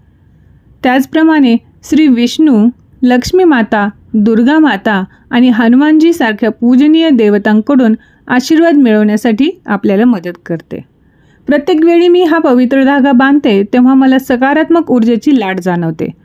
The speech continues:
तुम्ही देखील पहा, तुमच्या मनगटावर जर हे मौली बांधलेली असेल तर तुम्हाला एक सकारात्मक ऊर्जा, जेव्हा जेव्हा तुमची दृष्टी त्या धाग्यावर जाते त्यावेळेस तुम्हाला एक सकारात्मकता जाणवते.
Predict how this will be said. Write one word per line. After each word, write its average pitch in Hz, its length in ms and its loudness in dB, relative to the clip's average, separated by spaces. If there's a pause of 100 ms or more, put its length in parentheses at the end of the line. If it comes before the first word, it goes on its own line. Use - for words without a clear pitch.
(680)
तुम्ही 294 260 2
देखील 302 380 0
पहा, 277 280 0
तुमच्या 247 360 0
मनगटावर 294 580 0
जर 311 220 2
हे 262 260 0 (260)
मौली 269 300 2
बांधलेली 247 440 0
असेल 240 340 -2
तर 226 60 0
तुम्हाला 277 400 2
एक 277 120 -4
सकारात्मक 294 800 -2
ऊर्जा, 226 320 0
जेव्हा 247 360 2
जेव्हा 311 380 2
तुमची 285 260 0
दृष्टी 233 360 -2
त्या 226 180 -2
धाग्यावर 214 500 -2
जाते 254 300 -2 (440)
त्यावेळेस 285 460 0
तुम्हाला 269 240 2
एक 285 80 -2
सकारात्मकता 311 1040 -2
जाणवते. 196 640 -2